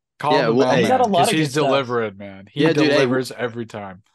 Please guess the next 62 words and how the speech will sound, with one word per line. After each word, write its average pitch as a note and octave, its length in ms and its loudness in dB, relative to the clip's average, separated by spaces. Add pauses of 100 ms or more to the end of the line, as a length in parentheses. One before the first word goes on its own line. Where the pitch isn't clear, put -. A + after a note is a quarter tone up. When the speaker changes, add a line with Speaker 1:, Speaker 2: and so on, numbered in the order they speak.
(160)
Speaker 2:
We C3+ 320 -4
can, D3+ 180 -2
uh, A#2 240 0
we B2 120 -2
can, A#2+ 240 -6
after A#2+ 280 -4
this, B2 220 -2
we A#2+ 100 -4
can A#2 100 -8
segue A#2 340 -2
into G#2+ 160 -2
one G#2+ 140 -2
of G#2 60 -4
his A2 160 -2
movies B2 300 0
that G2+ 120 -2
also F#2+ 220 -4
came G2+ 180 -4
out G2 80 -6
in F2+ 60 -12
twenty G2 220 -8
twenty-two. F#2+ 500 -4 (880)
Speaker 1:
Oh, C3+ 180 0
yeah? C#3+ 340 0 (320)
Oh, A3+ 180 4
Speaker 2:
Oh, - 20 2
Speaker 1:
I C#3 180 4
Speaker 2:
yeah, D3 100 0
Speaker 1:
forgot B3 280 2
Speaker 2:
dude. F4+ 40 -2
Speaker 1:
about C4 260 0
that G3+ 240 2
one. A#2+ 360 -8 (100)
Speaker 2:
Yeah, D#3 240 -2
dude. C#3+ 400 0 (540)
Speaker 1:
Bullet - 0 -
Speaker 2:
Bullet F3 280 2
Train, C3 340 -2
Speaker 1:
Train. G2+ 60 -10
Speaker 2:
bro. A2 380 0
I, D3 160 2
because E3+ 380 2
Speaker 3:
Bullet - 60 4
Speaker 2:
honestly, F#3+ 420 4
Speaker 3:
Train. D#3 120 -2 (400)
Speaker 2:
I C3+ 60 -4
was D3 80 0
like, C#3 140 2
honestly, D3 460 0
I C3 40 0
was C3+ 100 0
like, C3+ 140 -2
because C3+ 240 0
other D3 300 2
people D3 340 -2
really C#3 260 0
shined D3 420 -4
in C3 60 -4
that A#2 180 -6
movie, B2+ 280 -2
but B2+ 180 -6
you, B2+ 160 -6